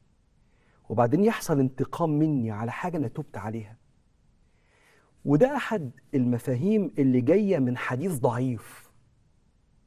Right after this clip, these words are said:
وللأسف هو منتشر على ألسنة الناس لكنه ضعيف. الحديث ده معناه إن في ذنبين بيتردوا في الدنيا،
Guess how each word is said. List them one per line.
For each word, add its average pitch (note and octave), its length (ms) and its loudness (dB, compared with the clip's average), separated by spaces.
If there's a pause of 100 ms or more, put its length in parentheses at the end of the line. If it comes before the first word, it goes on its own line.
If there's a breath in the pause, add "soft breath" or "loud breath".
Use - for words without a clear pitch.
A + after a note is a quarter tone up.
(120)
وللأسف C3 720 0
هو E3 160 4
منتشر C3 580 2
على A2+ 580 -2
ألسنة C#3+ 500 2
الناس C#3+ 360 -2
لكنه D3 300 -8
ضعيف. A2+ 380 -8 (420)
الحديث D#3 420 0
ده D#3 180 2
معناه C3+ 540 -2 (640 soft breath)
إن D#3+ 160 4
في A3+ 200 2
ذنبين D#3+ 580 4
بيتردوا D3 720 2
في - 120 -6
الدنيا، A2 420 -4